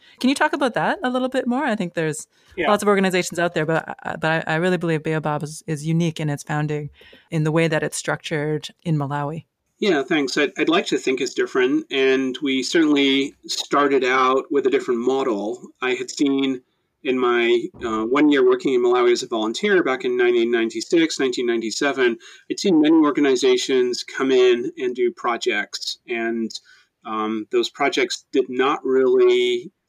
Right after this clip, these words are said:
Speaker 3: last beyond the, you know, the donor funding and, and when the, the outside team had come in and, and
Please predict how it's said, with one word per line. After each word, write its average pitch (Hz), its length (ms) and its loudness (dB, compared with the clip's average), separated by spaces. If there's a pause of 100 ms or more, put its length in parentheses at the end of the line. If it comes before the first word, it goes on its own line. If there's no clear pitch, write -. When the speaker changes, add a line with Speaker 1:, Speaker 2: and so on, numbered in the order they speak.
Speaker 3:
last 139 640 0
beyond 120 640 0
the, 117 400 2 (340)
you 180 80 0
know, 117 80 0
the 131 100 0
donor 127 280 0
funding 120 560 0
and, 113 160 -2
and 113 260 -4
when 117 160 -2
the, 113 340 -2
the 110 320 -4
outside 123 400 -4
team 127 220 -2
had 120 140 -2
come 123 200 -4
in 120 160 2
and, 113 220 -4
and 113 180 -12